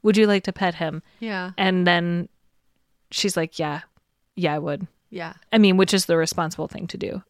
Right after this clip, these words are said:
Speaker 1: which
Speaker 2: Yeah.
Speaker 1: is pet the dog.
Speaker 2: Yeah, it's not the dog's fault.
Speaker 1: No, he's just a wolf guy that got out. Th-, it's their fault for putting the bars too far apart. 'Cause that wolf gets out of there immediately. It's like, who was the irresponsible zoo designer here?
Speaker 2: Yeah.
Speaker 1: Who's the city planner in London? We need to write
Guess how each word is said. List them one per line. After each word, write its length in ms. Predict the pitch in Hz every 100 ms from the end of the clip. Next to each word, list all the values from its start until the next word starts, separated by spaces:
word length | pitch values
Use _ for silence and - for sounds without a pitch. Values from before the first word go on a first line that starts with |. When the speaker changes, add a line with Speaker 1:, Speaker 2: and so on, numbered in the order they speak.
| -
Speaker 1:
which 160 | 190
Speaker 2:
Yeah. 80 | 185
Speaker 1:
is 60 | -
pet 200 | - 165
the 80 | 156
dog. 320 | 147 143 170
Speaker 2:
Yeah, 140 | - 160
it's 120 | -
not 120 | 427
the 80 | -
dog's 400 | 160 113 165 -
fault. 360 | - - - - - - -
Speaker 1:
No, 340 | 349 403 262 190
he's 240 | 208 247
just 140 | 330
a 80 | 339
wolf 280 | 302 320 -
guy 240 | - - 156
that 200 | 180 -
got 220 | 202 214
out. 340 | 196 175 - _ _ _ _ -
Th-, 140 | 214 214
it's 200 | 233 -
their 180 | 202 214
fault 300 | 220 190 -
for 100 | 185
putting 220 | 180 180
the 80 | 170
bars 280 | 165 175
too 140 | - 180
far 220 | - 165
apart. 340 | 156 165 - - - - _
'Cause 160 | 269 247
that 200 | 311 -
wolf 340 | 226 233 240 -
gets 220 | 202 202
out 140 | 196
of 60 | 202
there 160 | 190 180
immediately. 540 | 180 175 175 170 180
It's 100 | 180
like, 120 | 214 - _ 240 247
who 120 | - 359
was 140 | 359
the 180 | 320 277
irresponsible 580 | 240 226 - 202 - 175
zoo 200 | 180 185
designer 440 | 175 156 160 165
here? 260 | 180 147 -
Speaker 2:
Yeah. 480 | 240 254 202 - -
Speaker 1:
Who's 160 | - 339
the 100 | 359
city 260 | 302 277 226
planner 320 | - 185 175
in 120 | 160
London? 320 | 156 156 165
We 100 | 170
need 120 | 190 190
to 80 |
write 200 | 165 160